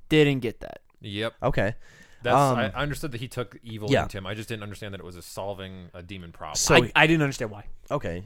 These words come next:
Speaker 3: So he took all these demons into him, which slowly
Speaker 2: Corrupted him?
Speaker 3: Well, it,
Speaker 2: I wouldn't
Speaker 3: it made the king and the people fear and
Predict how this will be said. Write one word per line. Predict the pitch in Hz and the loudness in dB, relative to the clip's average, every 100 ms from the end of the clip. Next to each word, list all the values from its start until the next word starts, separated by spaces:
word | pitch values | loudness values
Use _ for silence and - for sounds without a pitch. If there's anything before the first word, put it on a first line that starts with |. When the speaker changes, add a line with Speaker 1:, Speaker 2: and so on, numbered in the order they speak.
| - | -6
Speaker 3:
So | - 165 | 2 4
he | 220 | 6
took | 226 190 | 6 8
all | 175 | 8
these | 165 143 | 6 2
demons | 139 135 120 | 2 2 2
into | 135 131 | 2 4
him, | 107 98 | 4 2
which | 95 - | -4 -6
slowly | - - - 123 143 143 - - _ _ _ - - - | -10 -8 -2 4 6 4 0 -20 _ _ _ -20 -20 -20
Speaker 2:
Corrupted | - 92 - 175 | -14 -12 -12 -14
him? | 254 311 320 _ _ _ _ _ - | -18 -20 -20 _ _ _ _ _ 4
Speaker 3:
Well, | 170 160 147 | 10 12 10
it, | 135 151 - | 8 4 0
Speaker 2:
I | |
wouldn't | 156 147 | -10 -2
Speaker 3:
it | 165 | 0
made | 160 175 185 165 | 2 4 4 2
the | |
king | - - 156 160 | 0 2 2 2
and | 120 135 131 | 0 -2 -2
the | |
people | - 147 127 123 113 | -2 -2 2 2 2
fear | - - 123 123 127 | -2 -4 0 2 2
and | 107 101 95 | 2 -2 -6